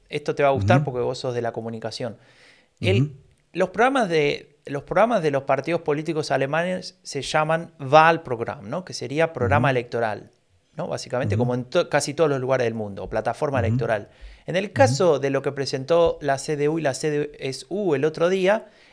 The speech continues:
Speaker 1: el nombre
Speaker 2: Ujú.
Speaker 1: no es Wahlprogramm, programa electoral, es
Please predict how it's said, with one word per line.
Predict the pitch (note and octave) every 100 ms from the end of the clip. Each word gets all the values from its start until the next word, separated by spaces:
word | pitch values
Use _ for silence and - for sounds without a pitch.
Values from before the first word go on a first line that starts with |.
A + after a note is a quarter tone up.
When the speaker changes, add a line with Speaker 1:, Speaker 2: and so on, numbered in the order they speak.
| _
Speaker 1:
el | F#3 A#3
nombre | C4+ A3+ A#2+ D#3
Speaker 2:
Ujú. |
Speaker 1:
no | B3
es | G#3 - -
Wahlprogramm, | C3+ D3 C3+ B2+ B2+ A#2 A#2 G#2 A2 - A#2
programa | B2+ C3
electoral, | B2+ A#2 A#2+ A2 B2
es | F#3+ -